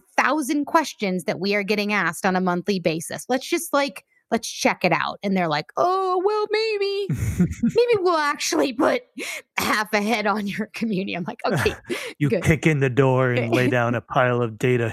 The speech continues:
Speaker 1: <laughs> Exactly.
Speaker 2: on sheets of paper.
Speaker 1: <laughs> Oh, God. Those good old
Speaker 2: Mm-hmm.
Speaker 1: days. Whew.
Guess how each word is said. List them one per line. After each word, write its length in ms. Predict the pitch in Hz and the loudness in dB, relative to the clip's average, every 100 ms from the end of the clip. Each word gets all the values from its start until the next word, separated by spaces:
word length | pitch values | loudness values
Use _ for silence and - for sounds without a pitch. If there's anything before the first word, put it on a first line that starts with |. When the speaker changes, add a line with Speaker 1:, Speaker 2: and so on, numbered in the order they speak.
| - | -6
Speaker 1:
<laughs> 60 | |
Exactly. 420 | - - 302 247 131 | -12 -2 0 0 -2
Speaker 2:
on 80 | 117 | -4
sheets 420 | - 151 127 143 | -4 0 0 -2
of 120 | 117 | -2
paper. 400 | - 123 123 117 262 | 0 0 2 0 0
Speaker 1:
<laughs> 640 | - - - 190 - - _ - - | 0 -2 -2 -4 -6 -10 _ -14 -12
Oh, 1200 | - - - 160 - - 622 605 554 480 415 302 | -4 -2 0 -2 -2 -4 -2 0 0 -2 -2 -2
God. 500 | 285 277 277 262 240 _ | -2 -2 -4 -6 -8 _
Those 340 | 277 254 190 | 0 0 -4
good 200 | _ 220 | _ 0
old 220 | 185 180 180 | 2 2 2
Speaker 2:
Mm-hmm. 60 | |
Speaker 1:
days. 580 | 180 180 180 185 - - - | 0 0 -2 -4 -8 -18 2
Whew. 260 | 339 320 | 2 2